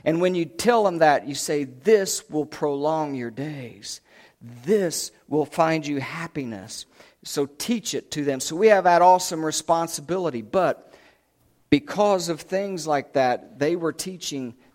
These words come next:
that this child must have been born by something like that. And have you ever really, I ask you, just like the disciples, they were taught this and they believed it because you've got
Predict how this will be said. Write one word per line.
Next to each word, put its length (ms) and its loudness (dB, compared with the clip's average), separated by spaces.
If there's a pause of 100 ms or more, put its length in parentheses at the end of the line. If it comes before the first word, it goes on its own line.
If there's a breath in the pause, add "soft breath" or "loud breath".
(140 soft breath)
that 220 0 (300)
this 320 -4
child 420 4
must 320 2
have 140 -6
been 220 0
born 500 0 (300 soft breath)
by 200 8
something 680 -4 (240 soft breath)
like 380 4
that. 540 2 (240 soft breath)
And 280 -6 (720 soft breath)
have 260 0
you 220 -2
ever 340 2
really, 560 2 (1500 soft breath)
I 120 -4
ask 340 -4
you, 40 -10
just 240 -6
like 220 0
the 80 0
disciples, 680 -4
they 160 2
were 160 -2
taught 480 2
this 320 2
and 100 -4
they 120 0
believed 440 -4
it 100 0
because 400 -2
you've 200 -8
got 420 2